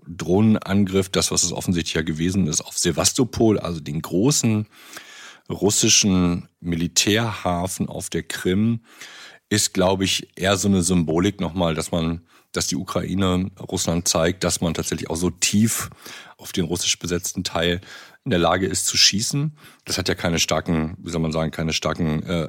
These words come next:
ähm, äh, Zerstörungen mit sich gebracht, die jetzt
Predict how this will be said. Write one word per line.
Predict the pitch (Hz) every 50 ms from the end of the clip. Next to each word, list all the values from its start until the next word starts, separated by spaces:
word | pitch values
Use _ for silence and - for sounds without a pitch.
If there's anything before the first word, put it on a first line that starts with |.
| - -
ähm, | 82 80 80 78 78 78 80 78 76 78 - - -
äh, | - 67 65 62 58 52 - -
Zerstörungen | 90 - - - - - 110 117 117 104 92 90
mit | 85 82
sich | - - - -
gebracht, | - 92 80 87 82 - - -
die | 87
jetzt | 85 80 - - -